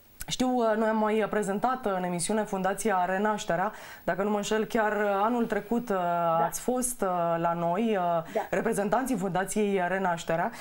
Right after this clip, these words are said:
Speaker 1: Uh, de peste două decenii, uh, Fundația desfășoară o amplă campanie dedicată sănătății femeii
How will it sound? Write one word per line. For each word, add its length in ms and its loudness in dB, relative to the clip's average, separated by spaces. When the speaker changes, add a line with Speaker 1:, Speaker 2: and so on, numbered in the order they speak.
Speaker 1:
Uh, 600 0
de 100 2
peste 300 0
două 220 2
decenii, 840 2
uh, 160 4
Fundația 400 2
desfășoară 400 2
o 40 4
amplă 220 2
campanie 440 2
dedicată 580 0
sănătății 600 0
femeii 460 -2